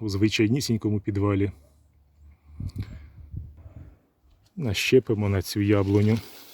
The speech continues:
В цьому,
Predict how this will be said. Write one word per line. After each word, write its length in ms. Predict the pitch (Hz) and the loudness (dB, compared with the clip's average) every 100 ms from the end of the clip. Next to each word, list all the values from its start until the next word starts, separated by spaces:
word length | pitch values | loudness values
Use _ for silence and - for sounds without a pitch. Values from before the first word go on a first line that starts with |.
| - - - - - _ - - _ - - - - - - - - - - - - 127 80 - - | -20 -20 -20 -20 -20 _ -20 -20 _ -20 -20 -20 -20 -20 -20 -20 -20 -20 -20 -14 -6 -6 -6 -14 -20
В 40 | - | -12
цьому, 480 | - 196 170 135 | 2 4 6 4